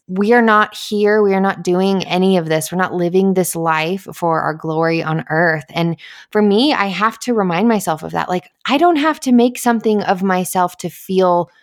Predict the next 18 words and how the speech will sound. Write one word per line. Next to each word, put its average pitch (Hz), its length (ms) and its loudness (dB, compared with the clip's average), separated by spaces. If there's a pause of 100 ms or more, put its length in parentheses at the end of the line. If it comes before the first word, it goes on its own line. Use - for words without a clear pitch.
(180)
worthy. 160 680 -2
Like, 165 260 -6
I 226 260 0
am 202 260 0
worthy 185 580 2
because 165 320 -2
I 165 140 -4
am 165 220 -2
loved 160 360 0
and 170 140 -2
because 170 240 -4
my 165 120 -2
rewards 160 540 -2
are 156 140 -6
in 156 100 -6
heaven. 180 400 -4
And 160 220 -6
that 170 280 -2